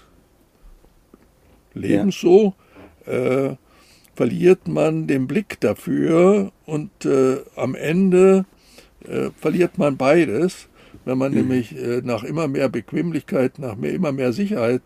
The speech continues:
Speaker 1: hinkt, dann verliert man am Ende beides, sowohl die Freiheit als auch die, die Sicherheit. Das strebt ja keiner an, aber wenn's dann so passiert ist, dann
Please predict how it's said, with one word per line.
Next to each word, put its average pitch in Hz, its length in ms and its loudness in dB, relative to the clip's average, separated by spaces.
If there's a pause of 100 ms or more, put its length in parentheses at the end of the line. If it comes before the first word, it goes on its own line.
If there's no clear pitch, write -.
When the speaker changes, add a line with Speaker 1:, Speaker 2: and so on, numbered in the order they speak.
(400)
Speaker 1:
hinkt, 185 360 -6 (300)
dann 123 340 -6 (360)
verliert 156 360 -4
man 151 160 0
am 113 180 -4
Ende 143 360 -6
beides, 151 720 -4
sowohl 131 380 -4
die 170 100 -8
Freiheit 143 440 -2
als - 280 -6
auch 95 180 -8
die, 85 260 -12 (460)
die 87 120 -8
Sicherheit. 113 680 -4 (280)
Das 117 140 -6
strebt - 340 -2
ja - 80 -2
keiner 123 400 0
an, 131 260 0
aber 127 220 0
wenn's 143 280 -2
dann 123 300 -2
so - 180 -8
passiert - 540 -4
ist, 110 220 -6
dann 139 220 -6